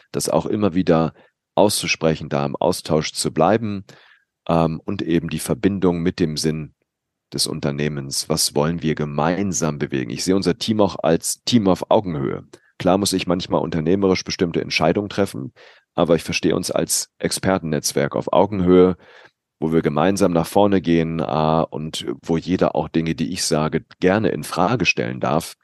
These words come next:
um darüber zu diskutieren. Und was ich dann immer sage ist, ja, ich gebe dir ein Beispiel. Wir haben, äh, unsere Seminare, als Corona kam, ziemlich schnell in vier Wochen auf online umgestellt.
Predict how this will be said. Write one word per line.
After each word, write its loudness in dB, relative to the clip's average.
um 0
darüber 4
zu -6
diskutieren. 2
Und -2
was 2
ich -10
dann 2
immer 2
sage 4
ist, 0
ja, 2
ich 0
gebe 0
dir 2
ein 0
Beispiel. 2
Wir 4
haben, -2
äh, 2
unsere -4
Seminare, 2
als 0
Corona 4
kam, 0
ziemlich -6
schnell 2
in -2
vier 0
Wochen 2
auf 0
online -2
umgestellt. 0